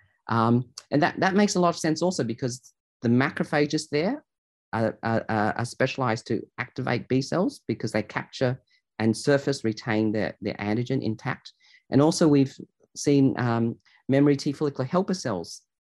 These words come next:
um, reside in that niche as well. So this subcapsular, uh, niche then can be really important because it provides all the ingredients that you need to generate a, an, a,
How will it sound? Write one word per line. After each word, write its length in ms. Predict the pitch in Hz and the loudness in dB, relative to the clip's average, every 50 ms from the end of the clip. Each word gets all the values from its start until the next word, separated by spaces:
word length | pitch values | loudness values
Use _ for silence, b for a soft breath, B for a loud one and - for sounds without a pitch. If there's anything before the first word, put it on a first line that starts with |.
| _ _ - | _ _ -6
um, 220 | - 101 95 98 101 | -4 -2 0 0 2
reside 460 | 107 107 107 117 110 110 107 104 - | 2 0 2 2 2 2 2 0 -2
in 160 | - 110 110 | -2 -2 -2
that 180 | 107 107 107 - | -2 -2 -4 -6
niche 420 | - 101 110 110 107 - - - _ - | -4 -2 -2 -2 -2 -4 -8 -12 _ -10
as 180 | - 110 107 117 | -8 -8 -6 -2
well. 380 | 117 127 120 98 85 90 - - - _ _ _ _ b b b b | -2 0 2 2 0 -2 -4 -10 -18 _ _ _ _ b b b b
So 140 | b - 180 | b -2 2
this 200 | 180 233 269 - | 2 2 2 2
subcapsular, 760 | - - - - 262 - - - - 185 170 156 147 143 - - _ _ _ _ _ _ _ _ _ _ _ _ _ _ _ _ _ _ _ _ - | 0 0 0 0 -4 -2 -2 -2 0 0 2 2 0 -2 -6 -10 _ _ _ _ _ _ _ _ _ _ _ _ _ _ _ _ _ _ _ _ -8
uh, 120 | 85 82 - _ - | -8 -8 -8 _ -4
niche 380 | - 139 160 180 175 170 - - | -2 0 2 2 0 -2 -4 -6
then 160 | - 143 135 | -4 -4 -4
can 120 | 131 156 143 | -4 -4 -4
be 120 | 143 143 | -4 -2
really 240 | 139 160 175 185 180 | -2 -2 0 0 -2
important 480 | 131 123 - - 240 202 131 87 69 | -4 -4 -6 -6 -4 -4 -4 -4 -4
because 340 | 131 135 135 - 143 135 135 - | -6 -8 -6 -6 -6 -6 -6 -8
it 120 | - 143 | -8 -8
provides 420 | - - 143 135 143 147 151 143 - | -6 -4 -2 -2 0 -2 -2 -2 -2
all 180 | - 165 185 196 | 0 0 2 2
the 100 | 185 165 | 2 0
ingredients 600 | 147 139 135 147 170 214 214 147 120 110 - - - | 0 0 0 -2 0 0 0 0 -2 -4 -6 -8 -10
that 120 | 104 - | -10 -6
you 140 | 120 131 123 | -4 -4 -2
need 380 | 127 135 151 147 127 117 - - | 0 0 0 0 0 -2 -4 -8
to 120 | - - | -14 -12
generate 580 | 120 120 131 131 143 143 135 120 107 - - - _ _ _ _ _ _ _ _ _ _ _ _ _ _ _ _ - | -8 -4 -2 -2 0 0 0 -2 -4 -6 -8 -20 _ _ _ _ _ _ _ _ _ _ _ _ _ _ _ _ -6
a, 360 | 113 117 120 120 113 110 110 - _ _ _ _ _ _ _ - | -4 0 0 0 0 0 -2 -8 _ _ _ _ _ _ _ -4
an, 100 | 127 127 | -2 0
a, 360 | 120 139 - - - 120 - | 2 0 0 0 -2 -6 -6